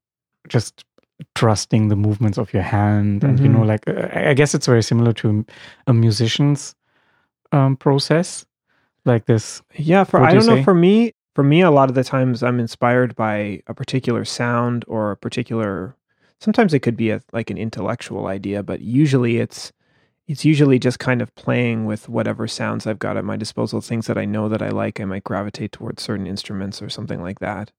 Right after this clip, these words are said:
Speaker 1: Mm-hmm.
Speaker 2: If I've got an idea already in my head, then I've got maybe, like, a palette of sounds that I know that I wanna reach for.
Speaker 1: Mm-hmm, mm-hmm.
Speaker 2: But, um, yeah, i-,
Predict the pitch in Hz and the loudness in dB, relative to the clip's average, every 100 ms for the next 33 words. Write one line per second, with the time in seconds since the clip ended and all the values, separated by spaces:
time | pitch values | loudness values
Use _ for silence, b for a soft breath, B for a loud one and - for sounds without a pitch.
0 | _ 151 135 147 135 - 120 135 139 147 | _ 2 2 0 0 0 2 4 4 4
1 | 139 120 113 110 110 - 113 117 113 113 | 2 0 2 0 0 -2 -2 -2 -4 -4
2 | 101 101 117 101 98 101 98 98 87 - | -8 -6 -6 -6 -6 -8 -8 -6 -6 -6
3 | - 113 104 98 90 85 - - - - | -10 -8 -6 -6 -6 -8 -10 -8 -6 -4
4 | - - - - 87 95 - 107 87 87 | -4 -6 -8 -8 -8 -8 -8 -8 -8 -8
5 | 82 98 127 131 131 135 139 - - 160 | -6 -2 -2 -2 -2 -2 -4 -6 -2 -2
6 | 208 - _ 135 123 135 143 117 113 110 | -2 -6 _ 4 4 2 2 2 2 -2
7 | - 113 107 107 101 127 _ 120 135 113 | -2 0 0 -2 -6 -8 _ 0 2 2